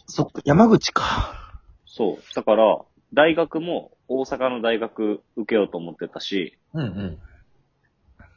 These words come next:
Speaker 2: で、お-、その大学受からないから、大阪のエヌエスシー行ったっていう感じやから、まあなんか、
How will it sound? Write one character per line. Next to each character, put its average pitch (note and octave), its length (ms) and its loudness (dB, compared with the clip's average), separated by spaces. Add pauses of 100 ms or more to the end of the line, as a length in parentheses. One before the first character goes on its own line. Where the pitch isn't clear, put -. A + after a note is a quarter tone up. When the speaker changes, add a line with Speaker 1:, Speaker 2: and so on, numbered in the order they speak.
(260)
Speaker 2:
で、 A3+ 200 2
お-、 E3 240 -4 (140)
そ D#3+ 120 -4
の B2+ 60 -2
大 C#3+ 160 4
学 D#3 180 0
受 D3+ 80 2
か - 120 0
ら G3+ 100 0
な F#3 160 0
い D3 80 -4
か G3 120 0
ら、 G#3 300 4 (240)
大 A#2 120 -4
阪 G#2+ 240 -4
の G2 80 -2
エ F#2+ 40 -4
ヌ F#2+ 120 -6
エ - 40 -4
ス - 40 -10
シ - 120 -6
ー E2+ 60 -4
行 - 40 -14
っ - 80 -20
た F2 100 -2
っ - 100 -16
て E2 80 -8
い D#2+ 200 -4
う B1+ 160 -12 (480)
感 F2+ 220 -2
じ F2 80 -6
や F2 80 -2
か - 120 -4
ら、 G#2 240 4 (1300)
ま A#2 160 -4
あ G#2+ 40 0
な A2 100 0
ん A2 80 -8
か、 F#2 80 -2